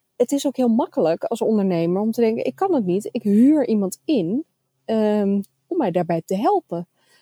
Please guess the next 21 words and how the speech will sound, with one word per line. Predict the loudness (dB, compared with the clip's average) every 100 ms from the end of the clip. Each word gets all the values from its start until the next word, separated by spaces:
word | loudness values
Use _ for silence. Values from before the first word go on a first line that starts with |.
| _ -2
Want | 0 -2 -8 _ _
als | -6 -4
ik | -2
kosten | -4 -4 -2
maak, | -2 -2 -6 -8
is | -8
dat | -6 -4
alleen | 0 0
maar | -2
slim. | -2 0 2 2 -2 _ _ _ _ _ _
Want | -6 -4
die |
kosten | -4 -4 -2
kan | 0
ik | 0
aftrekken, | -2 -6 -2 -2 0 -2
waardoor | 0 0 0
ik |
minder | 2 2
belasting | 4 2 2 0 0
betaal. | 0 -2 -4 -8